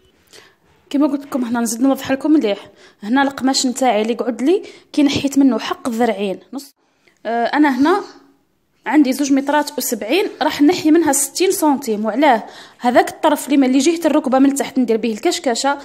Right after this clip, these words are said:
لازم يكون كبير على الجهه العلويه على الاقل بستين سنتيم باه يكفيني ندير كشكشه تكون باينه مليح في الموديل. يعني هنا راح نحي، آه،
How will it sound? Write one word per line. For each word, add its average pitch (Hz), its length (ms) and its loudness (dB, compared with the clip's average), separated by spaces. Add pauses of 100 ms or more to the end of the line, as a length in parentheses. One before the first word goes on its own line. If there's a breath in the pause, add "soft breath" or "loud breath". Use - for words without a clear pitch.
(240 loud breath)
لازم 254 400 4
يكون 302 320 2
كبير 277 320 0
على 233 140 -2
الجهه 269 300 0
العلويه 254 420 0
على 320 200 2
الاقل 311 400 -2
بستين 302 520 0
سنتيم 277 540 2
باه 311 80 2
يكفيني 294 520 2
ندير 285 200 4
كشكشه 339 560 -2 (440 loud breath)
تكون 285 240 4
باينه 302 260 6
مليح 277 240 2
في - 80 -4
الموديل. 214 400 0 (560 soft breath)
يعني 240 280 -2
هنا 453 260 2 (320)
راح 269 200 -4
نحي، 427 420 2 (440 loud breath)
آه، 214 560 0